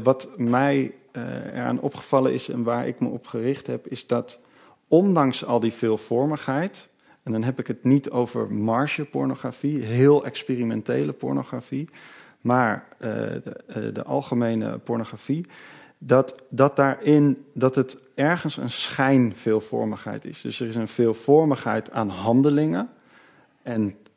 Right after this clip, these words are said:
eh, verschillende, eh, eh, waar je het allemaal in kan steken enzovoort. Eh, maar de manier waarop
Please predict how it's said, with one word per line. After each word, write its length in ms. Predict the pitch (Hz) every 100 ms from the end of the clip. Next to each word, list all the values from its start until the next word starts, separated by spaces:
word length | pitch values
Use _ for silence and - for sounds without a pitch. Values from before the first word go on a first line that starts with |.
| -
eh, 280 | 107 104 95
verschillende, 920 | - 117 - 120 110 107 104 104 104 -
eh, 280 | 110 113 -
eh, 220 | - 107 107 - - - _ 123 104
waar 240 | 107 113
je 60 | 110
het 120 | 110
allemaal 240 | 113 107 107
in 160 | 117
kan 180 | 117 110
steken 480 | - - 110 107 110
enzovoort. 760 | 120 120 131 117 151 185 - - _ - - - -
Eh, 120 | 127
maar 200 | 135 131
de 100 | 131
manier 680 | 131 127 143 180 208 139 110
waarop 640 | 117 120 - - 190 190